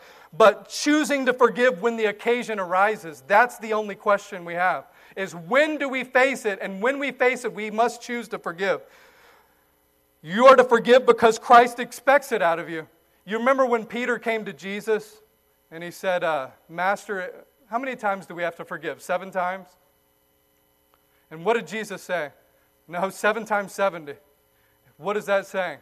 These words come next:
He's saying, "You're to forgive always. You're always to choose to forgive."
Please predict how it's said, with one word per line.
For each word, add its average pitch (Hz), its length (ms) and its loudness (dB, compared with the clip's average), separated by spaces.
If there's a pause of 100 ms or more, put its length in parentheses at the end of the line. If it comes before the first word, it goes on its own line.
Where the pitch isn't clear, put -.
He's 180 160 -16
saying, 202 300 -4 (300)
"You're 269 200 -4
to 311 80 0
forgive 254 640 6 (420)
always. 247 640 8
You're 214 120 0
always 233 380 2
to 165 80 -20
choose 175 280 -14
to 165 100 -14
forgive." 147 380 -10